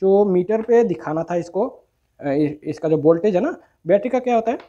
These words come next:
सा-, अ, साढ़े ग्यारह वोल्ट तक बैटरी डाउन होने के बाद भी रह जाता है, और बैटरी थोड़ी देर छोड़ दो तो ये बारह वोल्ट तक फिर से पहुंच जाता है। हालांकि वो काम पे ना आए, पर इसका जो वोल्टेज है वो बारह वोल्ट तक चला जाता है। और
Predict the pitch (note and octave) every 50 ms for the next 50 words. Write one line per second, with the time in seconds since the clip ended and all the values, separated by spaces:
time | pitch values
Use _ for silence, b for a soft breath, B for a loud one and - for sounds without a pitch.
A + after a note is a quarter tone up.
0 | _ _ _ _ _ _ _ _ _ _ _ - - - - G3 F#3 F3+ F3 F3
1 | E3+ E3+ E3 E3 D#3+ D#3 D3+ C#3+ D3 - F#3 G3 A3 A#3 G3+ G#3 G3+ G#3 A3 A3
2 | G3+ G#3+ G#3+ G#3+ - - A3+ G#3+ - - _ - - - C#3+ E3+ E3+ F#3 F3+ -
3 | F3+ F3+ F#3 F#3 G3+ G#3 G#3+ A3 A3 A3 - G#3+ G3+ E3+ F3 F#3 G3+ G3 G3 A3+
4 | B3 A#3 F3+ E3+ F3 E3+ D#3 B2+ - B2+ A2+ - - _ _ _ _ - E3+ E3
5 | F3+ F#3+ F#3+ A3 G#3+ - - G3+ G#3 G#3 G#3+ G#3+ G#3 - - G#3 A3 A3 F#3+ F3+
6 | G#3 - - - _ _ - G#3 G#3 F#3 F#3+ F#3+ G#3 G#3+ G#3+ A3 G#3+ A3+ G#3+ A3
7 | - A3 F#3 - A#3 F#3+ G3+ G3 F#3+ F3+ D#3+ C#3+ - A#2+ A#2 - - F3+ G3+ G#3
8 | A#3+ A#3+ A#3 A#3 - G#3 A#3 B3 A3 B3 A3+ G#3+ G3 F3 E3+ F#3+ D4 G#4+ - _
9 | _ _ _ - F#3+ F#3+ G3+ F#3+ - - A#3 A#3+ C4 B3+ A#3 G#3+ G3+ F3+ F#3+ G3
10 | G3 F#3 F#3 B3+ F4 C#4 G3 C#4+ C#4+ G3+ G3+ G#3+ G#3 - C#4 E4 - - _ _
11 | _ _ _ _ - C4 C4+ C#4+ B3+ F#3+ C#3+ - - A#2 C3 B2+ _ _ _ _
12 | _ _ _ - E3+ E3+ E3+ F3 F3 E3+ - - - _